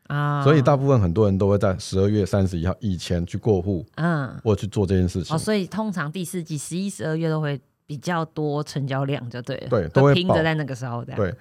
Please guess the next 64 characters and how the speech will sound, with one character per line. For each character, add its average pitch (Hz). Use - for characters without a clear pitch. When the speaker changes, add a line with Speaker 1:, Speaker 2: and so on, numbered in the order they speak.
Speaker 2:
那 175
我 117
会 120
这 127
样 104
讲， 76
就 107
是 104
为 117
什 -
么 -
不 113
是 110
只 95
是 98
讲 78
三 92
二 87
九 80
档 -
期， -
Speaker 1:
嗯。 127
Speaker 2:
其 120
实 117
还 107
有 98
叫 98
做 90
九 85
二 95
八 85
档 80
期。 -
Speaker 1:
嗯。 165
Speaker 2:
那 123
我 117
们 107
就 135
来 107
推 92
推 95
哈， 90
三 123
二 127
九 98
档 82
期， 85
那 113
你 95
看 98
一 101
月、 101
二 107
月 95
Speaker 1:
嗯。 156
Speaker 2:
交 113
易 117
量 107
比 85
较 98
慢 107
的 85
时 80
候， 82